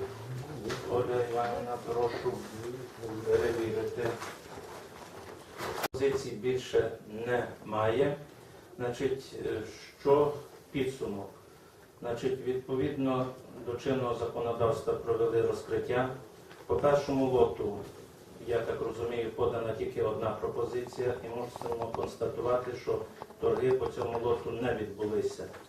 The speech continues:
По наступних двох лотах є пропозиції подані, е, які будуть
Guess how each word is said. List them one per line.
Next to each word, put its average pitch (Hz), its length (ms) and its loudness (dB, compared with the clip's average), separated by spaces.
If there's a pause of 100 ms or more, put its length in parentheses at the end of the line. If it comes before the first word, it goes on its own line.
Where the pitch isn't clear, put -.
(640)
По 127 120 4
наступних 131 560 4
двох 127 320 2
лотах 123 400 6 (140)
є 120 200 6
пропозиції 110 960 0
подані, 139 580 2 (520)
е, 117 420 6 (600)
які 123 320 -2
будуть 131 480 4